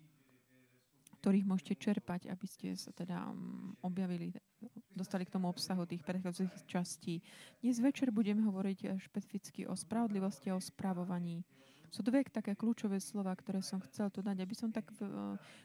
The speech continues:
privolal takú pozornosť k tým hlavným témam, o ktorých budeme hovoriť. Sú to,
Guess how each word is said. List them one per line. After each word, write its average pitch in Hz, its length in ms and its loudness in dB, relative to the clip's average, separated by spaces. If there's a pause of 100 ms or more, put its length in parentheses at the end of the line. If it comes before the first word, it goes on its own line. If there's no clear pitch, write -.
privolal 202 280 2
takú 190 200 -6
pozornosť 208 640 0
k - 120 -10
tým 185 120 0
hlavným 185 480 -2
témam, 185 320 -2
o 175 80 -2
ktorých 185 320 -2
budeme 180 320 -2
hovoriť. 170 720 -4 (680)
Sú - 240 0
to, 220 240 4